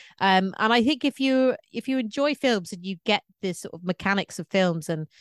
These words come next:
the process of films, yeah, sure, why not? Because it's basically three films. <laughs> It's not, you know,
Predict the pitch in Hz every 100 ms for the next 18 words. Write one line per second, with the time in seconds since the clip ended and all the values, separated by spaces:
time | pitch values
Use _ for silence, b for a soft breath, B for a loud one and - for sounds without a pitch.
0 | b b - - 220 254 165 - 160 165
1 | 160 151 294 427 - 370 262 175 214 226
2 | 302 - - 226 240 - 254 370 190 180
3 | - 220 - 240 160 123 - - 262 -
4 | 277 - 254 254 - 330 320 233 240 190
5 | 196